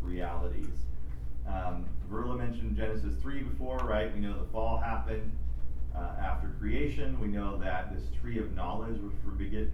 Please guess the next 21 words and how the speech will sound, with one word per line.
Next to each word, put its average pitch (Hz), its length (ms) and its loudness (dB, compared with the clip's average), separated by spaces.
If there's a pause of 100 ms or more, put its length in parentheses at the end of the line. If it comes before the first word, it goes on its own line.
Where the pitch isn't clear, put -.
forbidden 214 460 2
to 214 100 4
Adam - 300 0
and 196 180 -2
Eve. 123 340 0 (1080)
We - 80 -2
know - 120 0
that - 60 -2
Satan - 300 -2
was - 200 2
the - 80 0 (100)
tempter. 117 280 0
We 104 100 -2
know - 140 4
that 175 120 2
Adam - 260 2
and - 140 6
Eve's - 160 0
sin 104 240 -4
separated - 680 2
them - 240 2